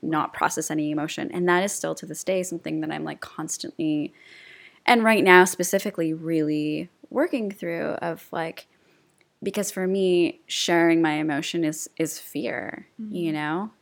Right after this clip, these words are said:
Speaker 1: But that's, like, the way that we need to connect with people, you
Speaker 2: Mm-hmm.
Speaker 1: know? So it's like, I have this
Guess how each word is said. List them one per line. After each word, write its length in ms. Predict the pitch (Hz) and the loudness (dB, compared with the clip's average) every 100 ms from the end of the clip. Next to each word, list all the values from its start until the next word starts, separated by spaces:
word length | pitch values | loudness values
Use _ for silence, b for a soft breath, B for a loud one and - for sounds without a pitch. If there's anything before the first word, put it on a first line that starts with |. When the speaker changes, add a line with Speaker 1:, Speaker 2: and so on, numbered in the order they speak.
| _ | _
Speaker 1:
But 180 | 190 - | -4 -2
that's, 320 | 175 185 - | -4 -4 -4
like, 300 | 180 165 - - | -4 -4 -10 -6
the 100 | 165 | -2
way 140 | 165 | 0
that 160 | 160 165 | 0 -4
we 140 | 180 | -4
need 180 | 165 - | -6 -8
to 100 | - | -14
connect 320 | - - 185 | -14 -14 -12
with 140 | 180 - | -14 -16
people, 420 | - - - 208 - | -14 -10 -10 -12 -12
you 180 | 196 - | -10 -8
Speaker 2:
Mm-hmm. 80 | - 170 | -8 -10
Speaker 1:
know? 40 | |
So 260 | - 170 160 | -6 -6 -6
it's 120 | - | -8
like, 240 | 165 - - B B B | -10 -10 -18 B B B
I 80 | - | -4
have 280 | 180 185 160 | -4 -4 -6
this 180 | 160 | -8